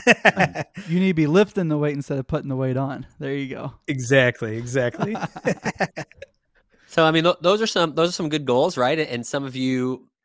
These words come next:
Speaker 3: might connect with those. Some of you might have the same goal. So my question to you guys, because for some people, maybe they, they've already m-,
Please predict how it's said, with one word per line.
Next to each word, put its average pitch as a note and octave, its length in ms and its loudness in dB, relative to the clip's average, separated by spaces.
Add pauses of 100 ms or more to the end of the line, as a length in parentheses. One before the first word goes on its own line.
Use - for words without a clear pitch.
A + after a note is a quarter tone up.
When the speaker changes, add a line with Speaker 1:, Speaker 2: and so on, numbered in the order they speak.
Speaker 3:
might A#2 320 -2
connect A#2 320 -6
with B2+ 120 -8
those. C#3+ 200 -2
Some A2+ 120 -10
of A2+ 40 -6
you A2+ 80 -6
might A2+ 160 -6
have A2+ 140 -4
the A2+ 80 -10
same A#2 300 -8
goal. A#2 240 -2
So C#3+ 260 -2
my E3 220 -2
question D3+ 420 -4
to A#2+ 180 -4
you B2+ 220 -8
guys, A2 560 -4 (960)
because C#3 220 -2
for C#3 80 -8
some F#3+ 180 -2
people, E3+ 240 -2
maybe D3 360 -2
they, B2+ 640 -2 (560)
they've B2+ 180 -2
already C3+ 240 2
m-, C3 120 -4